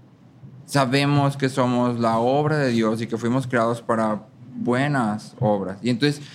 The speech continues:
cuando tú y yo consideramos todo lo que implica estar en Cristo y, y las riquezas que hay en Cristo, lo que debería de nacer es gratitud.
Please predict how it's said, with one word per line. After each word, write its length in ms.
cuando 240
tú 80
y 60
yo 120
consideramos 800
todo 180
lo 160
que 80
implica 380
estar 480
en 340
Cristo 560
y, 60
y 180
las 160
riquezas 760
que 180
hay 340
en 220
Cristo, 460
lo 200
que 80
debería 240
de 120
nacer 380
es 300
gratitud. 500